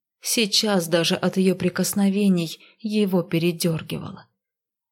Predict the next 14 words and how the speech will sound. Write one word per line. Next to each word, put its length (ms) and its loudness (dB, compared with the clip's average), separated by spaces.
«Иди 340 2
к 140 -2
Адаму», 480 -2
жестко 520 -2
сказал 520 -4
он. 260 -6
«Сейчас 540 0
мой 140 2
сын 260 0
наверняка 600 0
скучает 800 -2
без 260 -2
своей 340 -6
невесты». 600 -6